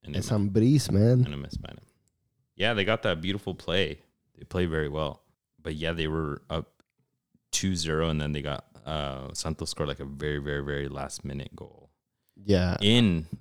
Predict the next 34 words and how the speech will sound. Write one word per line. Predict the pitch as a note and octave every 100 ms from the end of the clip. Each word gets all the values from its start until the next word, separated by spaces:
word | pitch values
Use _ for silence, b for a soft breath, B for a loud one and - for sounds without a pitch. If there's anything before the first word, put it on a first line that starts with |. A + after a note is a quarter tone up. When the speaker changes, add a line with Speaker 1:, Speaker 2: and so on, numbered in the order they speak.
| _ -
Speaker 1:
La | E2+
Comarca | - D#2 F2+ F2 E2+
Lagunera. | D#2+ D2 C#2 D2+ E2 C2+ - _ _ _ _ _
Speaker 2:
Yeah, | G#2 G#2
I | G#2+
remember | A2+ A#2+ A#2+ G#2
Santos | - G2+ G#2 A2
coming | - - G2 F#2+
out, | F#2+ F#2 E2+ - -
like, | E2+ E2+
full | - F#2 F#2
force | - F#2+ F#2+ G#2 - - -
y | F2
dejaron | F2 F2+ F#2+ F2+
atrás | F2 F2 F2 - _ _
abierto. | E2 F2+ F#2 - - G2
Speaker 1:
Yeah. | A#2 _ _ _ _ _ _ _ _
Speaker 2:
So | - F#2
they | F2
just | - -
got | - C#2+
clapped. | - D#2+ E2 -
Speaker 1:
Can't | D2+
be | D2
doing | E2+ G2
that, | D#2 - _ _ _ _ _ _ _ _
especially | F#2 G2 G#2 F2
if |
you | D#2
can't | E2 -
put | C#2+
it |
away. | C#2+ D2 - - _ _ _ _ _ _ _
Um, | D#2+ D2 -